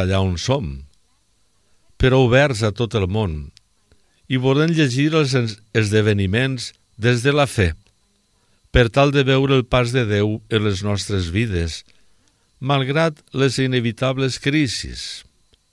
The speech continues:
Gonçal-, González de Cardedal diu que les crisis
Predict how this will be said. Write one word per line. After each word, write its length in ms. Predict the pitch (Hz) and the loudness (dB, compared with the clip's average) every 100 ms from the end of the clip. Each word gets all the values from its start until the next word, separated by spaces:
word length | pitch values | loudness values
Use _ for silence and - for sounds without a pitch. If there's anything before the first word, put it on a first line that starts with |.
| _ _ _ _ _ _ _ _ _ _ _ _ _ _ _ _ _ | _ _ _ _ _ _ _ _ _ _ _ _ _ _ _ _ _
Gonçal-, 720 | - 90 - 92 87 85 85 - _ _ | -8 -6 -4 -4 -2 -2 -4 -10 _ _
González 560 | 95 90 - 101 95 95 | -6 -4 -2 -2 -2 -4
de 140 | 95 | -2
Cardedal 480 | 104 98 101 98 101 | -2 -2 0 0 0
diu 240 | 101 107 | -2 -4
que 160 | - 101 | -2 -2
les 160 | 92 85 | -2 -4
crisis 680 | - 107 104 - 110 104 | -4 -2 -2 -2 -4 -6